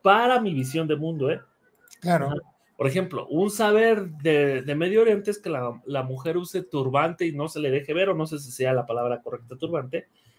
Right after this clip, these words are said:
Speaker 1: y para mí ese es un saber arcaico, malo, feo, pero bueno, esa es su costumbre. Entonces,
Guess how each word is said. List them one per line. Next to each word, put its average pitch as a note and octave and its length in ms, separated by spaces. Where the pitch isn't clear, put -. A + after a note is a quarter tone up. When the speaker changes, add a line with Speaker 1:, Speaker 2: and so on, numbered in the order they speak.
Speaker 1:
y C3+ 80
para B2+ 220
mí C#3 120
ese F3 140
es F#3 80
un G3+ 160
saber F#3 520
arcaico, C#3 720
malo, C#3+ 340
feo, D#3+ 380
pero G#2+ 200
bueno, F3+ 300
esa C3+ 220
es D#3+ 60
su G3 180
costumbre. C#3 580
Entonces, C#3 500